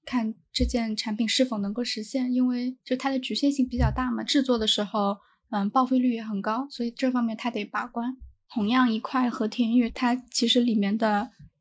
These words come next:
中高低层次就很多，但这些也不是一个可以用数据化去规定的一个东西，它是需要肉眼去看，让你自己去感受，就你能对比得出来，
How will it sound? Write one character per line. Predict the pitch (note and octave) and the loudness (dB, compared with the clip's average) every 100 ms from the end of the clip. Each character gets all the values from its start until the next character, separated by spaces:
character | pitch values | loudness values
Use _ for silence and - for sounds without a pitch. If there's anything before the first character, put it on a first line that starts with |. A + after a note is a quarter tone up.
| _ _ | _ _
中 | - B3+ B3+ | 0 6 6
高 | B3+ B3+ | 6 4
低 | C4 C4 B3+ B3 B3+ B3+ | 2 4 6 6 2 0
层 | - A3 | 10 10
次 | G#3+ C4+ B3 C4 _ _ _ - | 10 2 0 -2 _ _ _ -4
就 | A3+ | -2
很 | A3 G#3+ | 0 0
多， | A3+ A#3+ B3+ - | -2 -4 -6 0
但 | D#4 | 2
这 | D#4 | 2
些 | D#4 D#4 D4+ | 2 2 2
也 | C4+ A3 G3+ | 2 2 -2
不 | - A3 | -4 -2
是 | - D4+ B3+ | 0 2 2
一 | A#3 | 0
个 | C4 B3+ A#3+ | 0 0 -2
可 | - B3+ | -2 2
以 | B3+ A3+ | 2 2
用 | B3+ A#3+ A#3 | 2 2 0
数 | - - D4 | -2 2 2
据 | C4 C#4+ | 2 0
化 | C4 D4+ C#4 | 2 2 0
去 | - A#3 | 0 -4
规 | - C4 | 0 -2
定 | C4 D4 G#3 | 2 2 2
的 | F#3 - - _ _ _ | -2 -8 -12 _ _ _
一 | - | -6
个 | G#3+ | -2
东 | G#3 G3+ A3 | -2 -2 -4
西， | - D#4 | -6 -8
它 | - B3+ | -4 -2
是 | B3+ | 0
需 | A#3+ | 0
要 | B3+ B3+ C4 | 0 0 -2
肉 | C#4 C#4 | 0 2
眼 | G#3+ | 2
去 | A3+ B3 | -2 -4
看， | C#4 C4+ | -4 -2
让 | C#4 B3+ | 0 0
你 | |
自 | A#3+ D4+ | 2 0
己 | |
去 | A#3 C4+ | 0 0
感 | G3+ B3 | 0 2
受， | C#4 B3 - - _ | 0 -2 -8 -20 _
就 | - D4 | 6 8
你 | G#3+ | 8
能 | G3 B3+ | 4 2
对 | F#4 | 2
比 | D#4+ | 0
得 | G#3 | -2
出 | - C4+ | -2 0
来， | A#3+ A3 C#4 | 0 0 -4